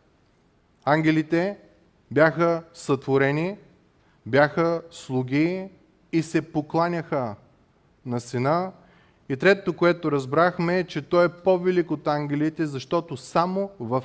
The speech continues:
Него има спасение. Ангел не е умрял за тебе и за мене. Исус, Сина, е умрял за тебе и за мене, за да дойде спасение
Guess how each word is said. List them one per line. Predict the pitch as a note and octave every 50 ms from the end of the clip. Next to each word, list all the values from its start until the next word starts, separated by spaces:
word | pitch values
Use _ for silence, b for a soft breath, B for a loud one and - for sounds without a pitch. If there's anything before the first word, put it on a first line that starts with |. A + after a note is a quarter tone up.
| - -
Него | B2+ B2+ C3+ C#3 C#3+ D#3+ F3+ F#3 G3 F#3+ F#3+ - _ _ -
има | C#3+ C#3 D3 D3+ D3+ D#3 D#3 D#3+ D#3 -
спасение. | - - - - C3+ B2 - - C#3 B2 A#2 G#2 F#2 F2+ _ _ _ _ _ _ _ _ _ _ _ _ _ _ _ _ _ _ _ _ _ _ b b b b b -
Ангел | D3+ F3+ G#3 G3 G3+ F#3+ F3+
не | F3+ F#3+
е | G3
умрял | G3 F#3+ F#3 F3+ F#3 F#3+ F#3
за | E3 D#3+
тебе | D#3+ - F3 F3 E3+
и | E3
за | D3 C#3+ D3
мене. | C#3+ C#3 C3 A#2+ G2 - - - _ _ _ _ _ _ _ _ _ _ _ _ _ _ _ _ _ _ _ _ _ _ _ _ _ _ _ _ _ _ _ _ _ _ _ _ _ _ _ -
Исус, | C#3 C3+ C3 - - F3 D#3 - - - - -
Сина, | - - - - D3 C#3+ D#3 E3+ E3 C3+ - - - - _ _ -
е | -
умрял | B2 B2 B2 C3 C#3 D3 D3+ D3+ D3
за | C3+ B2 B2
тебе | A#2 - D3 D#3 D#3 E3
и | D#3
за | C#3+ C#3 C3+
мене, | C3+ C3 C3 C#3 D3 D3+
за | C#3+ C3+ C3
да | B2+ B2
дойде | B2+ C3 C3+ C3+ C3+
спасение | B2 - - B2+ A#2 - - C#3 C3+ C3+ C3 C3+ C3 C#3 D3 C#3+